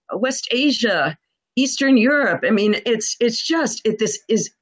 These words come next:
never ending. It just keeps on going on and on and on. So Nothing's working so far. Going in and bombing, going in and, or trying to negotiate the United Nations, it's just not working. So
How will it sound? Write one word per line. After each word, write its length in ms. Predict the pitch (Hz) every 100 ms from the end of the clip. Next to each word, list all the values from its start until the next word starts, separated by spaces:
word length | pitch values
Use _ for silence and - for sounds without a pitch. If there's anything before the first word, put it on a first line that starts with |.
| -
never 600 | 208 220 214 165 196 - -
ending. 460 | 240 247 170 127 151 _ _ _ _ _ _
It 140 | 180 180
just 300 | 185 180 -
keeps 400 | - 277 - 240
on 100 | 196
going 340 | 170 165 165 -
on 460 | 214 226 233 226
and 180 | 151 151 -
on 400 | 214 226 214 156
and 180 | 135 -
on. 360 | 202 208 147 - - _ -
So 500 | - 202 185 175 175 _ -
Nothing's 520 | 175 247 233 240 233 185
working 560 | 170 165 240 233 214 190
so 220 | - 180
far. 320 | - 202 175
Going 380 | - 202 214 214
in 160 | 214 202
and 280 | 165 165
bombing, 600 | 170 180 202 202 190 185
going 280 | 175 170 165
in 160 | 180 190
and, 320 | 180 175 165 - - -
or 120 | 156
trying 240 | 202 185
to 100 | 170 147
negotiate 640 | - 226 247 - 226 226
the 80 | 165
United 380 | 175 160 127
Nations, 600 | 175 240 233 226 214 208 - - - -
it's 160 | 233
just 220 | 311 - 302
not 180 | 294
working. 380 | 247 302 294 208
So 280 | - 196